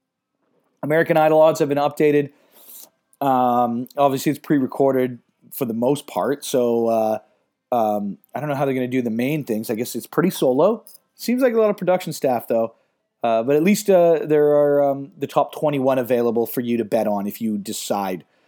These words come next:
to bet on those. Uh, U F C two forty-nine out on, I don't know what's going on. The location, um, is gonna be on, like, the moon. So they're gonna fly to the moon. They're getting Elon Musk to put the guys in a plane,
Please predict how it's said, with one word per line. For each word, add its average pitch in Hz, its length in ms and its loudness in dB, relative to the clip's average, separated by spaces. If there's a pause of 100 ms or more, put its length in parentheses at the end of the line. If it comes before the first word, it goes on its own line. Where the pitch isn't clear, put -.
(360)
to 135 100 -6
bet 110 220 -2
on 101 180 -4
those. 85 360 -12 (220)
Uh, 131 420 2
U 151 120 2
F 151 60 0
C 160 140 -4
two 165 140 -2
forty-nine 160 540 0 (220)
out 147 260 0
on, 143 280 0
I 131 140 0
don't 143 120 -2
know 143 140 2
what's 139 320 -2
going 147 200 -2
on. 151 220 0 (340)
The 135 120 0
location, 143 760 0
um, 123 460 -2 (2000)
is 131 100 -8
gonna 135 160 -2
be 135 140 0
on, 135 200 2
like, 127 300 0
the 135 80 -2
moon. 131 300 -2 (100)
So - 140 -6
they're 127 100 0
gonna 131 100 -4
fly 143 280 2
to 143 40 0
the 139 60 -2
moon. 127 220 -2
They're 117 100 -4
getting 131 340 -2
Elon 185 220 2
Musk 160 240 2
to 151 80 0
put 139 160 -2
the 127 80 -4
guys 135 300 0
in 156 100 -2
a 143 40 -8
plane, 135 480 -4